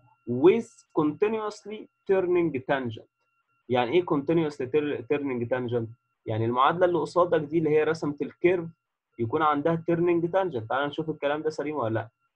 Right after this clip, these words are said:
لكل نقطه عندك تقدر تاخد لها تانجنت بالصوره دي، صح؟ ده كده التانجنت الأولاني، وهنا هيبقى ده كده التانجنت التاني، وده كده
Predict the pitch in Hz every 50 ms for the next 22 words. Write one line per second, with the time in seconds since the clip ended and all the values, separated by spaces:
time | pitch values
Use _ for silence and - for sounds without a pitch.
0 | _ _ 120 117 110 - 175 180 190 185 175 175 185 180 - - 170 151 165 180
1 | 185 175 175 170 - - 170 165 170 160 - 156 - 135 127 139 147 147 - 156
2 | 151 151 151 147 127 - - 120 113 - - 147 139 127 120 117 113 113 _ _
3 | _ _ _ _ - 240 - - - - _ _ _ _ _ - 123 123 143 139
4 | 139 - 147 143 139 143 127 - 139 123 127 131 131 123 110 110 113 - _ _
5 | _ _ 120 120 127 139 151 170 175 180 - _ _ _ _ - 117 117 113 117
6 | 131 131 - 156 147 143 143 - 151 143 147 147 151 139 - - 139 - - 151
7 | 143 131 117 107 104 107 123 120 - 147 143 156 165 165